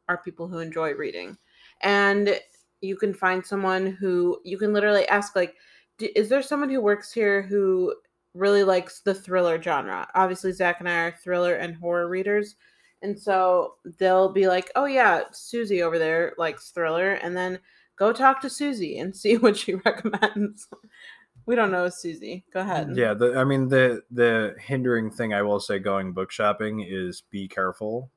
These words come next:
Speaker 2: because your wallet might not like you if you find a lot of books that you like.
Speaker 1: Yeah, so go
Speaker 2: It'll
Speaker 1: to a library. <laughs>
Speaker 2: Well, yeah, it, go
Speaker 1: Or
Speaker 2: to
Speaker 1: a half price books.
Speaker 2: You know, yeah. Don't Um,
Speaker 1: Yeah.
Speaker 2: but yeah, no, you can go half price books.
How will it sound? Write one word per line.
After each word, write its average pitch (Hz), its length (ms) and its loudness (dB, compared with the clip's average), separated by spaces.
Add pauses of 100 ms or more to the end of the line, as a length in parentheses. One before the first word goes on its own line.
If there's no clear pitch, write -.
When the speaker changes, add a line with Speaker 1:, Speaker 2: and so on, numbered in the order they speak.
Speaker 2:
because 92 720 -6 (140)
your 92 800 -4
wallet 92 460 -4
might 90 200 -10
not 87 240 -12
like 90 240 -14
you 82 240 -14
if - 160 -20
you 92 80 -16
find 85 260 -10
a 82 60 -12
lot 80 160 -10
of - 80 -20
books - 220 -16
that 69 120 -20
you 82 140 -20
like. 76 320 -18 (240)
Speaker 1:
Yeah, 294 80 -6
so 277 120 -4
go 170 100 4
Speaker 2:
It'll 165 120 8
Speaker 1:
to 247 80 6
a - 20 4
library. 156 640 0
<laughs> - 40 -16
Speaker 2:
Well, 170 240 8
yeah, 110 280 2
it, 131 180 -4
go 185 140 8
Speaker 1:
Or 254 40 8
Speaker 2:
to 254 160 8
Speaker 1:
a - 20 6
half 254 180 6
price 226 340 0
books. - 580 -14
Speaker 2:
You 143 60 -4
know, 123 180 -2
yeah. 101 240 -6 (1040)
Don't - 140 -20 (800)
Um, 101 380 -4 (300)
Speaker 1:
Yeah. - 200 -12
Speaker 2:
but 143 80 4
yeah, 123 140 6
no, 107 120 0
you 127 200 2
can 147 120 0
go 143 460 4 (180)
half 147 340 2
price 135 220 2
books. 131 540 2